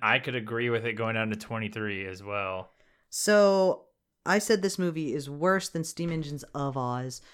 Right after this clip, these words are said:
Speaker 2: You know, this isn't, this isn't like the fucking earthquake scale. It's not like Steam Engines of Oz is a thousand times better than this.
Speaker 1: Yeah.
Speaker 2: I think Steam Engines of Oz is just a little bit better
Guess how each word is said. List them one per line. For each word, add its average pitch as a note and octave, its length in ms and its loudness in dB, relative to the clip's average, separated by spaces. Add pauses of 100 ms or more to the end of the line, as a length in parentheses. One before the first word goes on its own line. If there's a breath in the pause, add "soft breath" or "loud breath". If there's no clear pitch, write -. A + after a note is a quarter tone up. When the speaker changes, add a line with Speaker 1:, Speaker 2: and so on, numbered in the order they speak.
(220 soft breath)
Speaker 2:
You G#3 100 0
know, G#3+ 160 2
this G#3+ 220 -2
isn't, A3+ 360 -2
this F#3+ 160 -6
isn't G#3 300 -2
like E3+ 320 -4
the E3 80 -4
fucking D#3 640 -4 (140)
earthquake D#3 480 -2
scale. A#2+ 560 -4
It's - 180 -6
not F3 220 0
like D#3 400 -2 (340)
Steam F#3 320 0
Engines E3 300 -2
of D#3 80 -4
Oz D3+ 380 2
is C#3+ 140 -4
a C#3+ 60 0
thousand D3+ 480 2
times C3+ 300 -4
better C3+ 260 0
than B2 160 -8
this. A2+ 320 -10 (180 loud breath)
Speaker 1:
Yeah. G#2+ 160 2
Speaker 2:
I - 40 4
think G#3+ 160 2
Steam G#3 240 -2
Engines F#3 300 -2
of E3 80 -6
Oz D#3+ 420 0
is C#3+ 180 -8
just E3+ 400 -6 (140)
a F3 100 2
little A3+ 360 2
bit G3+ 220 2
better D3 440 -2